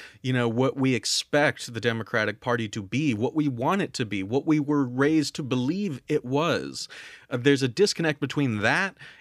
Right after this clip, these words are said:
and what it actually does. And there are only so many times the party can make the excuse that, "Oh, Republicans would never let us pass this, pass that anyway, so we're not even gonna try," right? You know, or, you know, that's not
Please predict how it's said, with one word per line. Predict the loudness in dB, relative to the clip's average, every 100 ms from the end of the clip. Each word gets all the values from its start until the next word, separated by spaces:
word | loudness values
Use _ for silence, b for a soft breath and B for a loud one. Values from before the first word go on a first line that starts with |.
| B
and | 0 4
what | 4
it | 4
actually | 2 2 2 2 2
does. | 2 4 2 -2 -6 -8 -2
And | 0
there | 2 2
are |
only | 2 -2
so | -4 -4 -4
many | -2 -2
times | -4 -4 -2 -2 -2 -4 -6
the | -6
party | 0 0 0
can | -2 -2
make | 0 0 0
the |
excuse | -2 -2 -2 0 0 0
that, | 2 2 0 B B B 0
"Oh, | 2 2 -2
Republicans | 2 2 4 4 4 2 0
would | 0
never | 2 2 2
let | 2
us | 0
pass | -2 -4 -4 -4
this, | -6 -6 -12 -8
pass | 2 2 2
that | -2 -2
anyway, | 0 2 4 4 2
so | 0 -2
we're | 0
not | 0
even | 0 -2 -2
gonna | -2
try," | -4 -2 0 2 -2 -8 -14 B B B
right? | B 4 6
You | 4
know, | 4 4
or, | 4 6 8 6 4
you | 4
know, | 2 2 -2 -6 -12 -4
that's | -2 -2
not | -2 -4